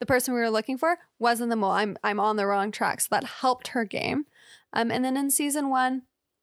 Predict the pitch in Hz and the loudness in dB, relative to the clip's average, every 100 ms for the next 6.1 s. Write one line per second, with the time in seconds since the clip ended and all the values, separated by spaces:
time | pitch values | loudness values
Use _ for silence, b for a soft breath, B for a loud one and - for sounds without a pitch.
0 | _ _ _ - - 254 247 - 262 262 | _ _ _ -18 -8 -4 -2 0 0 0
1 | 262 262 254 254 247 254 226 226 - 240 | 0 0 -2 -4 -2 -2 -2 -2 -4 -4
2 | 233 233 220 220 214 220 214 220 214 B | -2 -2 -2 -2 -2 -2 0 -2 -4 B
3 | B B 240 254 262 254 247 - _ _ | B B -2 0 0 2 0 -2 _ _
4 | - - - 226 220 220 220 - 220 208 | -20 -12 -4 -2 0 0 -2 -2 0 2
5 | 208 - 220 208 196 190 - 202 196 220 | 0 0 0 0 0 0 -2 -2 -2 -2
6 | 233 | -4